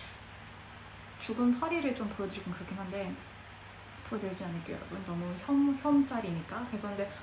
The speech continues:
파리가 진짜 커요. 한 이 정도? 이 정도 크기로 되게 커요. 그래서 이 정도? 이 정도 크기? 보이시려나? 한 이 정도 크기예요. 그러다 보니까 파리가 너무 커서 요즘은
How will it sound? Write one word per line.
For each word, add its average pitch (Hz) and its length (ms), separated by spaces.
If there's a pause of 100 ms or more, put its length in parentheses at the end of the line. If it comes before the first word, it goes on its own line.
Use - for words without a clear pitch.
파리가 359 280
진짜 247 320
커요. 247 200
한 214 200
이 226 120
정도? 320 360 (260)
이 233 120
정도 277 300
크기로 233 280
되게 202 180 (160)
커요. 226 240 (520)
그래서 233 520 (280)
이 214 100
정도? 226 340 (800)
이 233 60
정도 233 200 (180)
크기? 247 140 (300)
보이시려나? 214 560 (140)
한 269 120
이 208 100
정도 233 260
크기예요. - 400
그러다 214 240
보니까 196 480 (420)
파리가 320 360
너무 208 360
커서 196 380 (3500)
요즘은 202 680